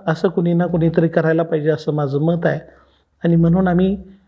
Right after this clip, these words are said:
अ, एकशे एकोणपन्नास आजपर्यंतच्या अँटी करप्शनच्या केसेस आम्ही केलेल्या आहेत.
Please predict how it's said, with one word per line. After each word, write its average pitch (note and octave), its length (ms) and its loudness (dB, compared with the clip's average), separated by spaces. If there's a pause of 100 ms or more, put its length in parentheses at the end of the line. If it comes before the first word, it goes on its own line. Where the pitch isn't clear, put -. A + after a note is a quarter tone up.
(180)
अ, - 40 2
एकशे E3+ 480 2
एकोणपन्नास E3+ 1000 -2
आजपर्यंतच्या D3+ 640 0
अँटी D3+ 260 -2
करप्शनच्या D3 880 -2
केसेस C#3+ 600 -4 (520)
आम्ही C#3+ 180 0
केलेल्या C3+ 440 0
आहेत. B2 140 -8